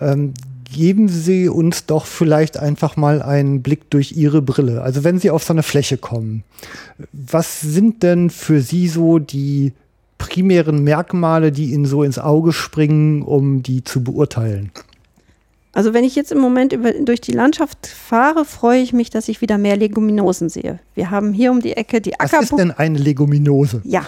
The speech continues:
Speaker 2: wir haben hier um die Ecke die Ackerbohne stehen.
Speaker 1: Ja.
Speaker 2: Die habe ich gesehen. Wir haben wieder im Rheinland f-, mehr Erbsenflächen. Wir haben in, auf sandigeren Böden die Lupine,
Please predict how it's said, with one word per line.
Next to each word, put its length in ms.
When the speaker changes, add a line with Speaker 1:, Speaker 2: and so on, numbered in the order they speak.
Speaker 2:
wir 260
haben 220
hier 220
um 100
die 120
Ecke 260
die 160
Ackerbohne 560
stehen. 420
Speaker 1:
Ja. 320
Speaker 2:
Die 120
habe 120
ich 80
gesehen. 400
Wir 180
haben 280
wieder 260
im 140
Rheinland 460
f-, 260
mehr 240
Erbsenflächen. 960
Wir 200
haben 380
in, 420
auf 140
sandigeren 640
Böden 300
die 100
Lupine, 680